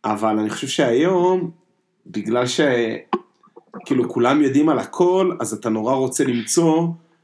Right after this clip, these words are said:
אה, דברים שאף אחד לא מכיר, או אתה נורא רוצה ל-, לצלול מהר מאוד לדברים האמיתיים, לאסלים.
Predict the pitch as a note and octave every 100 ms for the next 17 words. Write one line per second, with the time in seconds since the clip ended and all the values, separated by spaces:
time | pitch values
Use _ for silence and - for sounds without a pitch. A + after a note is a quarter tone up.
0 | _ _ - A2 A2+ A#2+ C3+ C3+ B2 -
1 | C3+ A2+ A2 G#2 - A2+ G#2+ F2+ - G#2+
2 | G#2+ B2+ B2 B2 A2 G#2+ - G#2+ G#2 -
3 | C#3 C#3+ C#3 A#2 A#2+ B2 C3 A#2+ A2 G2
4 | G2 A2+ C3 A#2+ G#2+ G#2 A#2+ B2+ A2+ G#2
5 | A#2 B2 - G#2+ F#2+